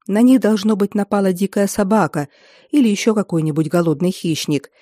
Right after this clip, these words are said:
и напала довольно давно. Вокруг трупов тучами велись мухи, и пахло падалью. Но крики, раздававшиеся с дерева, не прекращались.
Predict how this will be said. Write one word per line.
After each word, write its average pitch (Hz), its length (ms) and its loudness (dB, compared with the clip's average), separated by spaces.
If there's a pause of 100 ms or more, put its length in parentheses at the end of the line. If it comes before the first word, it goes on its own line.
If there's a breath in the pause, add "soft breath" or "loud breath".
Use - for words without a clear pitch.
(320 soft breath)
и 269 120 2
напала 247 400 2
довольно 214 400 0
давно. 160 500 0 (340)
Вокруг 180 400 0
трупов 262 520 2
тучами 214 380 0
велись 156 380 -2
мухи, 156 520 -2 (280)
и 254 80 -4
пахло 220 380 0
падалью. 151 600 -4 (920)
Но 175 280 -2
крики, 320 340 2
раздававшиеся 160 800 0
с 143 80 -4
дерева, 247 420 4 (360 soft breath)
не 233 120 2
прекращались. 180 960 0